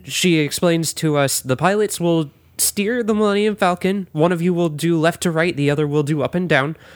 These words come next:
And then the gunners will shoot at the enemies, and then the engineers will repair any damage."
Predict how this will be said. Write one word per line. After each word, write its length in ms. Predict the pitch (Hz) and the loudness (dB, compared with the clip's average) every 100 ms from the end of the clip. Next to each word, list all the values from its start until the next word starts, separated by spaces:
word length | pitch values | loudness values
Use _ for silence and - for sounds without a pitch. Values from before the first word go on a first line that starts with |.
| - - - - | -20 -20 -12 0
And 240 | 123 135 | 2 4
then 160 | 143 139 | 2 4
the 80 | 139 | 4
gunners 360 | 139 156 175 | 4 4 2
will 120 | 165 | 0
shoot 260 | 156 165 160 | 0 0 0
at 200 | 151 - | -2 -2
the 260 | 151 147 143 | 0 2 2
enemies, 400 | 143 135 123 143 | 2 2 2 2
and 140 | 139 | 2
then 140 | 135 135 | 0 0
the 120 | 131 | 2
engineers 480 | 151 147 143 143 135 | 2 0 2 2 2
will 180 | 131 123 | 0 -2
repair 360 | 123 123 117 | -2 0 2
any 180 | 110 110 | 4 2
damage." 480 | 110 160 117 98 | 4 2 2 -4